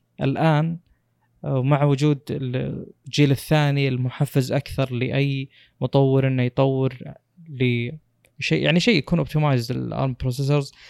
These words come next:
يعني أنت تحصل على تحديثات وأشياء تتحسن أكثر وأكثر الآن، وأنت عندك الجيل الماضي. أنا ما أعتقد يعني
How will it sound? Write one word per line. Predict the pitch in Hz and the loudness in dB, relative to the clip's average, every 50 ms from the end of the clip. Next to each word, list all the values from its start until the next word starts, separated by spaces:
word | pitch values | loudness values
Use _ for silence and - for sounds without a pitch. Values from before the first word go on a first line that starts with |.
| - - - - | -20 -10 -8 -6
يعني | 135 147 165 | -2 0 2
أنت | 185 190 - - _ _ _ - | 2 2 0 -4 _ _ _ -2
تحصل | 190 170 - - 170 156 | -2 -2 0 0 0 0
على | 143 147 143 | 2 0 -2
تحديثات | - - - - - 151 135 - 160 156 156 156 - - 160 | -4 -6 -6 -2 0 0 2 2 2 2 0 0 -4 -8 -8
وأشياء | 139 131 131 135 147 165 - _ _ _ _ _ - 135 - - 160 156 143 | -8 -8 -8 -8 -10 -14 -16 _ _ _ _ _ -8 -6 -2 0 0 0 0
تتحسن | 131 - - - - 160 151 - - 156 151 151 - 170 - _ _ _ _ _ _ _ - | -2 -6 -10 -6 -4 -2 -2 -2 -2 -2 -2 -2 -2 -6 -10 _ _ _ _ _ _ _ -4
أكثر | 147 - - - - 139 147 | -4 -4 -2 0 0 2 2
وأكثر | 143 151 - - - 143 139 | 2 0 -2 -2 -2 -2 0
الآن، | 143 143 151 151 156 165 165 160 - _ _ _ _ _ _ | 0 0 0 0 0 -2 -4 -6 -10 _ _ _ _ _ _
وأنت | 160 170 165 - 156 | 2 2 2 2 2
عندك | 147 156 151 - - | 0 0 0 0 0
الجيل | 135 127 131 143 147 139 | 0 2 4 4 4 4
الماضي. | 131 131 139 135 131 123 123 139 156 151 - _ _ _ _ _ _ _ _ - | 4 2 2 2 2 2 0 -2 -4 -4 -8 _ _ _ _ _ _ _ _ 2
أنا | 139 143 | 4 6
ما | 156 170 | 6 6
أعتقد | 160 147 - 170 - - 165 143 - _ - - - _ _ | 4 2 0 -2 0 0 0 0 -2 _ -20 -20 -20 _ _
يعني | 143 135 131 131 127 123 123 127 139 | 0 2 2 2 2 0 0 -4 -6